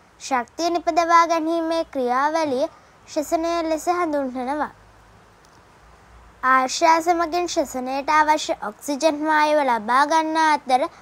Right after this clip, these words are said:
ප්‍රාශ්වාස මගින් ශ්වසනයේදී පිපදවන කාබන් ඩයොක්සයිඩ් වායුව පිට කරනවා. දේහය තුළට වාතය ඇතුළු කර ගැනීම ආශ්වාස ලෙසත්, දේහයෙන් වාතය ඉවත් කිරීම ප්‍රාශ්වාස ලෙසත් හඳුන්වනවා.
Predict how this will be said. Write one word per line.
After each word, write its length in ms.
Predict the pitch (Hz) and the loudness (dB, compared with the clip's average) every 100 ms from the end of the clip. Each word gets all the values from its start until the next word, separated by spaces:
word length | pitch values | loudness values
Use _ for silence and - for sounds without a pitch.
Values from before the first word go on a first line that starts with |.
| - - - - | -20 -20 -20 -4
ප්‍රාශ්වාස 680 | 285 269 277 285 349 330 330 | 2 4 2 2 2 2 0
මගින් 380 | 330 320 349 | -4 -2 -4
ශ්වසනයේදී 840 | 359 330 254 277 285 294 294 294 294 | -4 -8 -6 -6 -4 -4 -4 -4 -6
පිපදවන 640 | 285 226 220 262 302 302 269 320 - - - - | -6 -14 -10 -4 -2 -2 -4 -10 -18 -20 -18 0
කාබන් 460 | 269 254 247 320 | 2 2 2 0
ඩයොක්සයිඩ් 640 | 330 320 320 - 330 311 269 | 4 4 4 0 0 0 0
වායුව 380 | 294 285 277 320 392 | 2 2 2 2 0
පිට 180 | 349 359 | 0 -2
කරනවා. 460 | 349 285 120 101 95 - _ - _ - - - - - - | 0 -2 -2 -12 -16 -20 _ -20 _ -20 -20 -20 -20 -20 -4
දේහය 400 | 247 247 269 311 | -2 0 2 2
තුළට 340 | 320 339 330 330 | 2 2 2 0
වාතය 420 | 294 240 240 - | 2 0 0 2
ඇතුළු 360 | 302 320 311 311 | 4 4 2 -2
කර 220 | 311 311 | 0 -2
ගැනීම 460 | 302 302 302 302 311 - | 0 -2 -2 -4 -4 -2
ආශ්වාස 580 | 208 214 220 - 320 311 | -2 -2 -4 4 4 4
ලෙසත්, 540 | 339 320 277 277 320 - - - | 2 0 0 -2 -2 -16 -20 -20
දේහයෙන් 640 | - 226 240 240 294 311 320 | -6 -2 -2 -2 -2 -2 -2
වාතය 380 | 320 311 302 320 302 | 0 -2 0 -2 -2
ඉවත් 400 | 240 226 220 - | -2 -6 -6 -10
කිරීම 360 | 294 294 302 302 | -8 -6 -4 -6
ප්‍රාශ්වාස 720 | - 247 220 233 - 302 302 320 | -4 -2 -2 -2 2 2 2 0
ලෙසත් 400 | 302 302 359 381 | 0 0 2 2
හඳුන්වනවා. 720 | - 349 320 294 262 226 196 | 0 0 2 0 -2 -8 -8